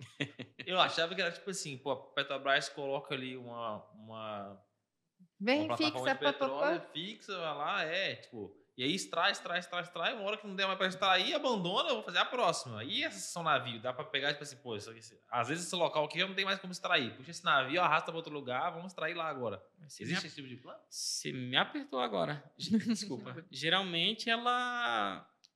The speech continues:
Speaker 1: na realidade, elas operam até o final da vida ali.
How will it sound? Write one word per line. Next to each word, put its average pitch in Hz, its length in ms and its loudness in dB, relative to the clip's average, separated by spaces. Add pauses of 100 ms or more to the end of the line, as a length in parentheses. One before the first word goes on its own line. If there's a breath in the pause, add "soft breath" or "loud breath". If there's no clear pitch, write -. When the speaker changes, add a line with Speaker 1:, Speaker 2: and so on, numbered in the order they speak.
(100)
Speaker 1:
na 135 80 -6
realidade, 160 260 4
elas 170 240 4
operam 196 420 6
até 196 320 4
o 190 60 2
final 190 260 2
da 208 180 6
vida 170 280 2
ali. 139 340 0